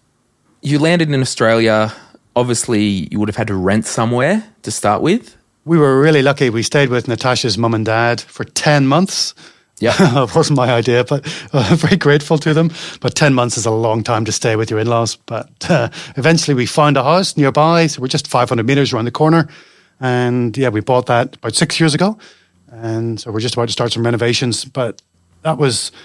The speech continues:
Speaker 2: you know, uh, I, I guess everybody looking for a house now is having a lot of challenges trying to get into the market. I felt the same way five or six years ago, and it was tough, and it's,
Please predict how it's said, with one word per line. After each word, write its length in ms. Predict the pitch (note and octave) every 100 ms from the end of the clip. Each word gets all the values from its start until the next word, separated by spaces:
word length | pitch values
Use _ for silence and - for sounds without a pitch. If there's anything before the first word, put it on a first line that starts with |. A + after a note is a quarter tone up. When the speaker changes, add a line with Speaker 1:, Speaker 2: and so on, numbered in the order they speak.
| _ _ _
Speaker 2:
you 80 | C#3+ G#2
know, 140 | F#2+ _ _ _ _ _ _ _
uh, 420 | B2 A2+ G#2+ G#2 -
I, 140 | - C3 - G#2 C#3+ D3 - _ -
I 60 | C#3
guess 220 | G#3 F#3
everybody 300 | F3 D3+ C#3
looking 240 | C3 C#3+
for 80 | C#3
a 40 | A2
house 340 | B2+ C3+ -
now 400 | B2 C3 F#3 A3+ -
is 120 | A#2+
having 420 | C#3+ C3 B2 A2 - _ _ _ _
a 60 | A2
lot 140 | D3
of 240 | D3+ C#3+ -
challenges 420 | - D#3 D3+ D3+
trying 160 | D3 C3
to 60 |
get 100 | A#2+
into 180 | C3 A#2+
the 60 | A#2+
market. 440 | B2+ C3+ C3+ C3 _ _ -
I 100 | D3
felt 220 | D3 C#3+
the 60 | C#3+
same 240 | - C#3
way 220 | C3 D#3
five 220 | D3+ D3 B2+
or 40 |
six 200 | A2+ C#3
years 140 | C#3+ C#3+
ago, 320 | C#3+ D3 C#3+ - - _ _ -
and 180 | B2 B2
it 100 | E3
was 120 | D#3
tough, 380 | - F3 - -
and 120 | C3
it's, 220 | A#2+ -